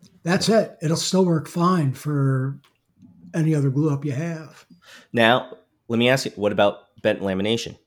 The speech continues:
Speaker 1: Well, you can use P V A for bent lamination.
Speaker 2: But there's a limit, yeah? Would you say that there's a limit to it,
Speaker 1: I,
Speaker 2: like,
Speaker 1: I
Speaker 2: uh,
Speaker 1: don't,
Speaker 2: maybe
Speaker 1: I
Speaker 2: a
Speaker 1: don't,
Speaker 2: drastic curve or something might not
Speaker 1: I don't
Speaker 2: be
Speaker 1: know
Speaker 2: the
Speaker 1: if there's
Speaker 2: best?
Speaker 1: a limit to it, but you're gonna get a hell of a lot more spring back than you will with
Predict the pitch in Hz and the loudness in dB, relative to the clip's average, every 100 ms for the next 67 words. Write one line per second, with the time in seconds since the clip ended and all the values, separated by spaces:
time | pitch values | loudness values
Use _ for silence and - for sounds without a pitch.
0 | - 240 254 269 277 277 208 - 160 135 | -10 -4 0 0 2 2 0 2 2 2
1 | 127 123 117 123 147 127 117 117 113 123 | -2 -4 -6 -8 -8 -8 -8 -8 -10 -12
2 | 165 185 - _ _ - 95 101 98 110 | -14 -16 -18 _ _ -8 -2 0 0 2
3 | 156 110 76 92 104 180 _ _ _ _ | 2 0 -4 -4 -4 -6 _ _ _ _
4 | _ _ _ 113 113 107 101 104 95 98 | _ _ _ -4 -4 -2 0 0 0 -2
5 | 101 95 92 92 98 - 98 87 90 - | -2 -2 -4 -2 -2 -4 -4 -2 -4 -8
6 | - 92 104 139 220 139 - 113 95 113 | -16 -12 0 2 4 2 4 2 0 2
7 | 113 110 - 101 - - 101 98 95 95 | 4 4 2 -8 -8 -2 0 0 0 -4
8 | - 92 98 95 92 92 92 202 254 160 | -4 -6 -4 -4 -4 -2 -2 -2 0 -2
9 | 143 151 127 131 131 135 226 226 - 147 | 0 -2 -2 -2 -2 0 2 0 -6 -6
10 | 135 170 - 180 247 156 156 156 160 151 | -4 -6 -6 -10 -4 -2 0 0 0 0
11 | 151 123 151 147 165 202 147 139 - - | 0 -2 -2 -2 -2 -2 -4 -4 -6 -6
12 | 226 196 113 107 - 160 143 135 127 127 | -4 -2 -4 -6 -10 -8 -4 -2 -2 -6
13 | 127 127 123 - | -6 -6 -8 -14